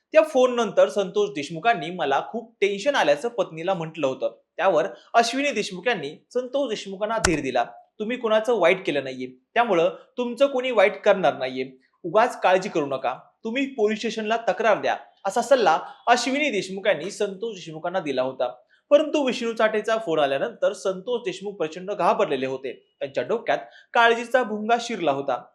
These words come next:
"तुला माहिती नाही, तो वाल्मिक कराड हा गुंड आहे, त्याची राजकीय नेत्यांसोबत उठबस आहे, तो आणि त्याचे लोक मला मारून टाकतील,"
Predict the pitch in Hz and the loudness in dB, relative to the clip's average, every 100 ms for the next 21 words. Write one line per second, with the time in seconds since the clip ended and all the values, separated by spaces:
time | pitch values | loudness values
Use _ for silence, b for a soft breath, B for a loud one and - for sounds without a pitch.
0 | _ _ - 277 285 202 208 262 196 143 | _ _ -2 2 4 4 0 0 -2 -4
1 | - - 175 156 147 175 202 214 208 147 | -10 -10 -2 0 0 -2 -2 2 4 2
2 | - - 254 165 202 226 175 135 139 - | -4 -4 -4 -2 -2 4 4 4 -4 -12
3 | - 285 294 254 214 262 - 262 226 202 | -4 -2 2 4 6 4 -2 -2 -2 0
4 | 196 202 202 226 196 196 156 147 123 123 | -2 -2 -2 -2 -4 -2 -2 0 -2 -2
5 | - _ - 208 202 151 165 165 165 151 | -12 _ -2 2 4 2 0 -4 -2 2
6 | 220 165 - - - 269 233 185 196 262 | 4 4 -2 -8 2 2 4 4 4 4
7 | 202 - - | 0 -2 -2